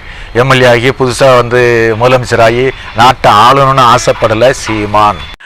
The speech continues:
மக்களுக்கான அரசியலை, விவசாயிகளுக்கான அரசியலை, பறவைகளுக்கான அரசியலை, மரங்களுக்கான அரசியலை, மலைகளுக்கான அரசியலை, மண்ணுக்கான அரசியலை,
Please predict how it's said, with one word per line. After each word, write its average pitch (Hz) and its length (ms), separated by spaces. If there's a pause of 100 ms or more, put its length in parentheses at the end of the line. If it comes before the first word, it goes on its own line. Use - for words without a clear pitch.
(180)
மக்களுக்கான 139 800
அரசியலை, 101 540 (500)
விவசாயிகளுக்கான 120 1080
அரசியலை, 98 580 (160)
பறவைகளுக்கான 127 960
அரசியலை, 95 500 (560)
மரங்களுக்கான 127 720 (100)
அரசியலை, 98 480
மலைகளுக்கான 120 840
அரசியலை, 98 400
மண்ணுக்கான 123 680
அரசியலை, 101 500